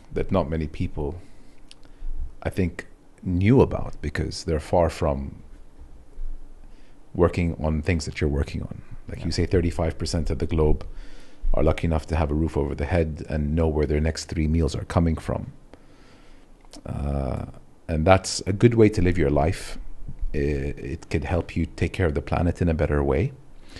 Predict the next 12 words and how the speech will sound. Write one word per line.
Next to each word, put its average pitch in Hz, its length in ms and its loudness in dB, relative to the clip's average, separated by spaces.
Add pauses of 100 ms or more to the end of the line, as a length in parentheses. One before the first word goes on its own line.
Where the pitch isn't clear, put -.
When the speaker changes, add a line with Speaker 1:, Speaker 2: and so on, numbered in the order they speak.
(420)
Speaker 1:
Probably 80 320 6
will 76 480 4 (420)
make 80 240 0
sure 87 220 4
you're 80 220 6
only 85 200 4
using 78 320 2
water 78 300 6
that 73 220 0
you - 160 2
absolutely 80 680 0
need. 98 380 0